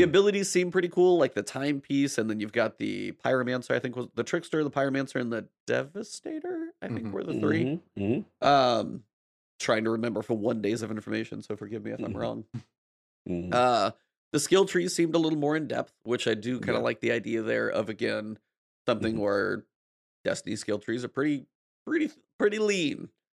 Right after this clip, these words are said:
Speaker 2: You
Speaker 1: Yeah.
Speaker 2: get one, two, and three, and you get, like, you get this set and
Speaker 1: Mm-hmm.
Speaker 2: you're good to go. So, like, again, I do like the idea of the fact that it's a little more single player,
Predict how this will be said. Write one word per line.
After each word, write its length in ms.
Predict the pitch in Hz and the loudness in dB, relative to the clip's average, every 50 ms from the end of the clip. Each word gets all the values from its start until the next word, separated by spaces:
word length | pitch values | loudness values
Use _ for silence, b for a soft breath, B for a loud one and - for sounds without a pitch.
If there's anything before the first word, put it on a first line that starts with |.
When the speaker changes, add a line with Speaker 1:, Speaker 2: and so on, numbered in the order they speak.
| _ _ - | _ _ -8
Speaker 2:
You 140 | - - - | -2 2 6
Speaker 1:
Yeah. 120 | 104 139 | 6 6
Speaker 2:
get 40 | 101 | 6
one, 160 | 104 131 143 139 | 6 6 4 4
two, 160 | - 156 143 | 4 2 2
and 120 | 143 120 | 2 2
three, 180 | 139 139 131 120 | 2 2 2 2
and 80 | 117 | 0
you 80 | 117 127 | -2 -4
get, 160 | 110 127 107 | 0 0 2
like, 240 | 82 120 117 101 - _ - | 2 2 2 0 -2 _ -10
you 120 | 107 113 | -8 -4
get 160 | 107 117 101 - | -4 -4 -4 -4
this 160 | 113 110 - | -4 -2 0
set 80 | 123 | 0
and 80 | 104 92 | 2 2
Speaker 1:
Mm-hmm. 40 | 107 | 0
Speaker 2:
you're 80 | 104 104 | -2 -2
good 140 | - 101 101 | -4 -4 -4
to 60 | 104 | -2
go. 280 | 98 113 98 92 95 | 0 0 0 0 -2
So, 260 | 117 - - 110 107 104 | -4 -2 0 0 0 0
like, 240 | 101 107 101 - _ _ _ _ _ _ _ _ - | 0 -2 -4 -8 _ _ _ _ _ _ _ _ 0
again, 320 | - 143 135 139 170 165 - | 2 2 4 6 4 4 4
I 120 | - 135 | 4 2
do 320 | 127 117 - 147 165 175 | 2 0 0 0 2 4
like 260 | 170 170 170 160 151 - | 4 4 4 4 2 2
the 120 | 147 135 | 2 2
idea 320 | 127 127 123 120 120 117 110 | 2 2 2 0 0 0 2
of 240 | - 101 110 110 104 | 2 2 0 0 -2
the 80 | 113 | -6
fact 360 | 110 - 107 104 104 - _ - | -2 -2 -2 -2 -2 -4 _ -4
that 120 | 104 107 104 | -2 -2 -2
it's 460 | 101 101 - - - - - - - _ _ _ _ _ _ _ _ _ _ - | -2 -4 -6 -8 -14 -16 -16 -16 -18 _ _ _ _ _ _ _ _ _ _ -2
a 40 | |
little 140 | 131 143 175 | 2 2 4
more 180 | 165 170 180 170 | 4 4 4 4
single 300 | - - 139 123 117 117 | 2 0 0 2 0 2
player, 460 | - 131 117 113 104 123 131 131 - | 4 4 4 4 4 4 0 -2 -8